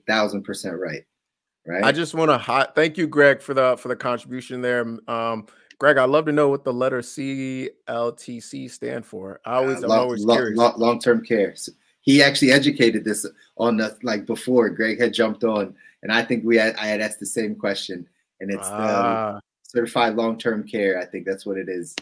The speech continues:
Speaker 1: You can correct me if,
Speaker 2: Got
Speaker 1: if
Speaker 2: it.
Speaker 1: we're wrong, Greg, but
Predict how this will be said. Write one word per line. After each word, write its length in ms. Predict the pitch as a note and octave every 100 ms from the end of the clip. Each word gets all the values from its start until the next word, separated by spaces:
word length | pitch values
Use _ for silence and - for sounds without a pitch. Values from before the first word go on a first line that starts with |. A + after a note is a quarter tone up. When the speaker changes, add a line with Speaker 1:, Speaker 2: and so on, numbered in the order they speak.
| -
Speaker 1:
You 80 | F#2+
can 100 | F#2
correct 260 | G2+ F#2+
me 60 | G#2
if, 40 | G#2+
Speaker 2:
Got 420 | A2+ A2+ A2+ G#2+
Speaker 1:
if 80 | -
Speaker 2:
it. 100 | - _ _
Speaker 1:
we're 100 | G2
wrong, 300 | G2 F#2+ F2+
Greg, 240 | F2 F2 D#2
but 140 | F2+